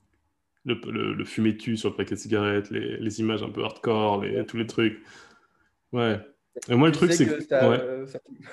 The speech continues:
Speaker 2: <laughs> Il y a
Speaker 1: Ouais,
Speaker 2: pas
Speaker 1: c'est
Speaker 2: de
Speaker 1: clair. <laughs> C'est plutôt obvious, tu vois. C'est plutôt obvious.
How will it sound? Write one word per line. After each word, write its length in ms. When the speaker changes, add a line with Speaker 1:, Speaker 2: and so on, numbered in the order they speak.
Speaker 2:
<laughs> 400
Il 60
y 20
a 60
Speaker 1:
Ouais, 40
Speaker 2:
pas 140
Speaker 1:
c'est 120
Speaker 2:
de 40
Speaker 1:
clair. 180
<laughs> 360
C'est 120
plutôt 220
obvious, 240
tu 160
vois. 260
C'est 140
plutôt 220
obvious. 260